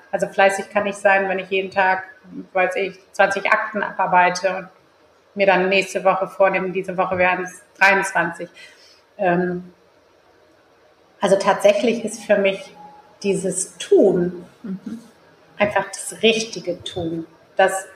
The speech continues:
Speaker 1: das Tun, was im Moment wichtig ist. Und, ähm, also ich beispielsweise, ich hab hier,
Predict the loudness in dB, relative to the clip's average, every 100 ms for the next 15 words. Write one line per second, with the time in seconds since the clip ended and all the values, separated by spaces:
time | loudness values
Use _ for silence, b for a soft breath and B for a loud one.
0 | _ 2 4 0 -2 -2 2 2 4 2
1 | 2 2 2 2 2 2 -2 -4 -4 -4
2 | -6 -6 b b b _ 2 2 2 -2
3 | -8 _ _ _ _ _ -2 2 2 2
4 | -4 0 2 2 -2 -6 -4 -2 0 -2
5 | -4 -8 -8 -8 -12 -8 -8